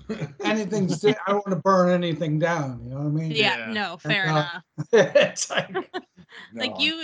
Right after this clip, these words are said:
Speaker 3: you can cleanse it on your own time.
Speaker 2: Yeah, exactly. That's like,
Speaker 1: Yeah, exactly.
Speaker 2: <laughs> yeah. But, uh,
Speaker 4: So,
Speaker 2: yeah.
Speaker 4: so I do have a question here, um, especially because, like, uh, circling back to something that you said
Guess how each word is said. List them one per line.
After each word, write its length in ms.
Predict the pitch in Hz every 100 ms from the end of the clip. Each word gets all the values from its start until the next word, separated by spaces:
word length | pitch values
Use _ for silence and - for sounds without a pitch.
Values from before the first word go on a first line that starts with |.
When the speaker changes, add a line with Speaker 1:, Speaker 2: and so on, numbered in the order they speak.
| 254
Speaker 3:
you 200 | 262 392
can 220 | - 277
cleanse 300 | 277 247 226
it 80 | 214
on 160 | 208
your 160 | 190 180
own 160 | 175 190
time. 420 | - - 226 214
Speaker 2:
Yeah, 180 | 214 196
exactly. 720 | 185 160 190 170 - 156 156
That's 180 | 160 170
like, 120 | 104
Speaker 1:
Yeah, 140 | 120 113
exactly. 540 | 101 95 90 - - - -
Speaker 2:
<laughs> 280 | 156 123 247
yeah. 120 | 175 - _ - - _ _ -
But, 180 | 180 175
uh, 220 | 170 165
Speaker 4:
So, 100 | 208 - _ _ _ _ _
Speaker 2:
yeah. 280 | 359 349 147 - _ _ _ _ _ _ _
Speaker 4:
so 240 | - 220
I 160 | 208 220
do 220 | 214 311
have 180 | 330 254
a 60 | 208
question 440 | 208 190 - 175
here, 640 | - 156 180 175 160 143 -
um, 580 | 151 143 139 127 127 - - - _ _ _ -
especially 480 | 165 - 247 247 233
because, 340 | 180 185 156
like, 200 | 151 135 147
uh, 80 |
circling 400 | 143 190 185 185
back 180 | 147 143
to 60 | 147
something 280 | 156 139 135
that 180 | 131 -
you 60 | 123
said 360 | 139 127 120